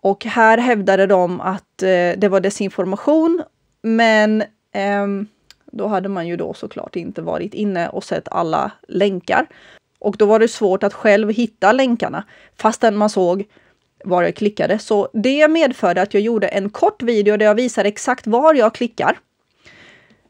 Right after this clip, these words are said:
Eh, och efter det så kom den här granskningen. Och då gjorde jag den här megavideon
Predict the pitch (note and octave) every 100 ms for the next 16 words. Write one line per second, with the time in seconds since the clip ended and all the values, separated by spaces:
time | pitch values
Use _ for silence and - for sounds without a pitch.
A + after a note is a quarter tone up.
0 | - - G#3 G3 G3+ A#3 - - C#4+ -
1 | - D4 A#3 A3 A3+ - A3+ A3+ G3+ G#3
2 | G#3 A3 F#3+ F3+ F#3 G3 G3+ G3+ - F#3+
3 | F#3 F#3+ F#3+ _ _ A3 G#3 B3+ C4 B3+
4 | G#3+ G#3 G#3+ G3+ G#3 G3+ F#3 F3 F3 F#3